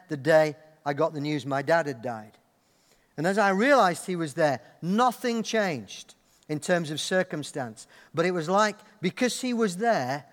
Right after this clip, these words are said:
the darkness lifted. Do you know, whatever you've done, whatever situation you've been in, if you've had a time when you wondered where God,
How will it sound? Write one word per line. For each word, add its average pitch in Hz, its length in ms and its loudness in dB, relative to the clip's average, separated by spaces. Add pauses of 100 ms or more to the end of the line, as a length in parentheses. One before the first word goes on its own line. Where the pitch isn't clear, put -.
(160)
the 156 140 0
darkness 180 680 2
lifted. 143 440 -6 (640)
Do 196 100 -4
you 185 40 0
know, 214 260 4 (180)
whatever 185 460 2
you've 233 360 -2
done, 151 340 0 (800)
whatever 190 320 4
situation 202 720 2
you've 202 220 -4
been 185 220 0
in, 127 240 -2 (200)
if 156 160 -4
you've 208 180 2
had 214 160 4
a 214 60 0
time 208 320 2
when 175 120 -2
you 175 140 -4
wondered 202 340 -2
where 190 240 0
God, 156 300 0